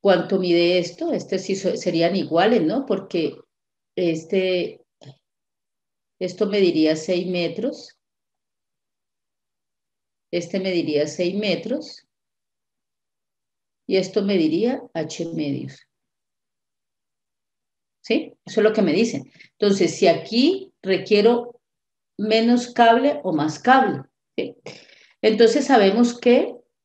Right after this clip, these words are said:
la altura de la, de la, de la torre es igual a doce metros por tangente de treinta.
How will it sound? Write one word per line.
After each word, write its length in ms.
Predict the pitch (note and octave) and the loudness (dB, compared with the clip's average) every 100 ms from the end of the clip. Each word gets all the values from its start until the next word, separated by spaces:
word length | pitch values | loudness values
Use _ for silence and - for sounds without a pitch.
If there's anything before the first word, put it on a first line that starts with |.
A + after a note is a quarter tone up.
| - | -4
la 220 | A3 G3 | 2 2
altura 500 | D#3+ - A3 A#3+ B3+ | 2 2 4 6 6
de 160 | A#3 | 6
la, 240 | A3+ A3+ A3+ F#3+ | 6 4 2 0
de 140 | G#3 | 0
la, 360 | G#3 G#3+ G#3+ - | 2 0 -2 -2
de 100 | G#3 | 0
la 160 | A3+ A#3 | 0 4
torre 400 | G#3+ F#3+ B3 C#4 - _ _ _ - | 2 2 -2 -6 -16 _ _ _ -8
es 220 | F#3 - | -8 -4
igual 540 | G3+ F3+ G3+ A#3+ D#4 - _ _ _ _ _ _ - | -6 0 0 0 -2 -10 _ _ _ _ _ _ -2
a 360 | G#3+ B3 - E3+ | 0 0 -4 -2
doce 260 | G3 G3+ | 0 0
metros 380 | G#3+ G3+ G#3 G3 | -2 -2 -4 -6
por 240 | - F#3 - | -4 -6 -2
tangente 540 | D#3 D3+ D3+ D3 E3+ | -4 -2 -2 -2 -2
de 80 | C#3 | -2
treinta. 540 | D3+ F#3+ A#3+ A#3+ C3+ | -2 0 0 0 -6